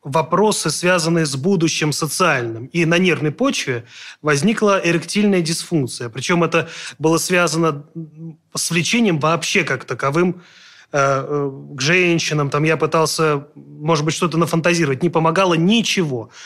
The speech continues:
абсолютно. То есть полнейшее практически снижение либидо. И я пришёл в аптеку, спросил, есть ли у вас лекарства. А они сказали, что, ну, если так говорить,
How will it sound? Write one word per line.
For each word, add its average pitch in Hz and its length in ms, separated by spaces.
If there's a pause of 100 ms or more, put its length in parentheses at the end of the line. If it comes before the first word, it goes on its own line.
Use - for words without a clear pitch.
абсолютно. 143 680
То 120 80
есть 143 260 (320)
полнейшее 185 560
практически 160 560
снижение 160 480
либидо. 151 400 (400)
И 143 60
я 208 160
пришёл 202 340
в 180 80
аптеку, 196 540 (180)
спросил, 170 340
есть 151 300
ли 196 60
у - 20
вас 202 240
лекарства. 143 600 (340)
А 139 80
они 196 180
сказали, 220 460
что, 160 540 (240)
ну, 175 160
если 165 320
так 151 200
говорить, 160 480